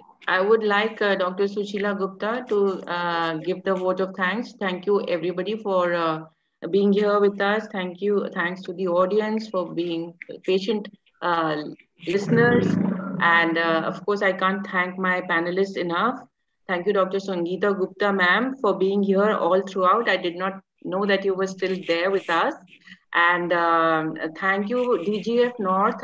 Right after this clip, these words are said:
and, uh, D G F, uh, as a whole, Doctor Sharda Jain ma'am, Doctor Sanjeevani Khanna ma'am, for providing us this, uh, able, uh, platform, uh, to initiate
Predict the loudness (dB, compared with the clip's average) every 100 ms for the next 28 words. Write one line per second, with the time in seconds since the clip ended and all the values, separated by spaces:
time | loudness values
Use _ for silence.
0 | -4 2 2 2 2 2 0 -2 -6 -2
1 | 2 2 2 -4 -4 -2 -2 -6 -12 -20
2 | -20 _ 2 2 2 0 0 0 0 0
3 | -2 -2 -4 -2 -2 -2 -2 -2 0 0
4 | 0 -2 -4 -6 -8 -12 -10 -6 -4 -4
5 | -4 -4 -2 -2 -4 -8 -14 -20 _ -4
6 | 2 2 2 2 0 0 -2 -4 0 0
7 | -2 -2 0 2 0 -6 _ _ -4 0
8 | 2 6 6 4 -2 -4 0 -2 -2 -6
9 | -4 -4 -6 -12 -20 _ -4 -2 -2 -4
10 | -4 -4 -4 -6 -8 -12 -16 -8 -2 0
11 | 0 -2 0 4 4 2 0